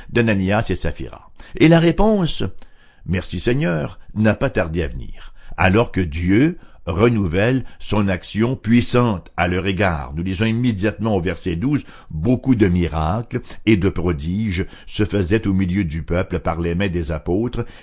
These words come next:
Ils se tenaient tous ensemble au portique de Salomon. » Et le verset quatorze vient encore à remettre, hein. « Le nombre de ceux qui croyaient au Seigneur, hommes et femmes, augmentait de plus en plus. »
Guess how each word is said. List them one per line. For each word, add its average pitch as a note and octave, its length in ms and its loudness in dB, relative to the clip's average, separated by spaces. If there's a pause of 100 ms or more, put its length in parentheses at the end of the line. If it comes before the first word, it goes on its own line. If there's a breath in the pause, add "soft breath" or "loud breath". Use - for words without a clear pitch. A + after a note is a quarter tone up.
Ils A#2 160 2
se - 140 0
tenaient G2 380 0
tous - 340 -2
ensemble F2 640 -4 (240 loud breath)
au F#2+ 120 -2
portique - 600 -6 (160 soft breath)
de D#2+ 200 0
Salomon. » C#2 480 -2 (200 loud breath)
Et G2+ 100 4
le G#2 100 8
verset A2 360 4
quatorze A2+ 480 0
vient E2+ 180 0
encore E2+ 280 -2
à C#2+ 80 -6
remettre, B2 500 -2
hein. « F2 180 -4 (300 loud breath)
Le G2+ 200 2
nombre B2 420 4
de A2 160 2
ceux C3 160 -2
qui G#2 160 0
croyaient F2+ 420 -2
au F2+ 80 -2
Seigneur, G#2+ 720 -2
hommes C3 280 0
et F#2+ 80 -2
femmes, A2+ 440 -2 (340 loud breath)
augmentait F#2 800 0 (180 soft breath)
de D#2+ 200 -2
plus F2+ 420 -2
en C#2+ 100 -4
plus. » - 260 -12